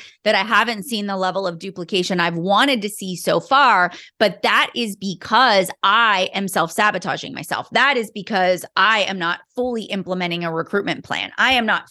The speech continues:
fully going into my team page and leading my people. I have one foot in, I have one foot out.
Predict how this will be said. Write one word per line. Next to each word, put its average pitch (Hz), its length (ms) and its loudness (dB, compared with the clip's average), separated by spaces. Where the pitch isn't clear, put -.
fully 254 460 0
going 202 400 0
into 233 340 -2
my 190 140 0
team 233 380 -4
page 185 340 -4
and 208 260 -4
leading 226 420 2
my 185 240 0
people. - 300 0
I 180 100 0
have 185 180 -4
one 180 220 -4
foot 185 180 -4
in, 302 160 2
I 220 120 -4
have 226 120 -4
one 196 220 -6
foot 190 180 -2
out. 156 160 2